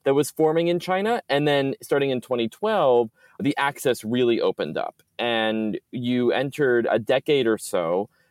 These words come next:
roughly a decade, where essentially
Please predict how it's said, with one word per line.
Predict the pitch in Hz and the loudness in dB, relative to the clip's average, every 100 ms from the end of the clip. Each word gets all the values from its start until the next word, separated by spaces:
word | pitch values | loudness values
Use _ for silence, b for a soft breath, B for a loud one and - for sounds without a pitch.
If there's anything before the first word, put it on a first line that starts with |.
| _ | _
roughly | 123 123 135 | 0 0 2
a | 110 | 2
decade, | 107 104 104 98 | 2 0 0 -2
where | 95 117 110 107 107 _ _ _ - | 0 2 4 4 0 _ _ _ -4
essentially | 135 240 277 262 | 0 0 0 -2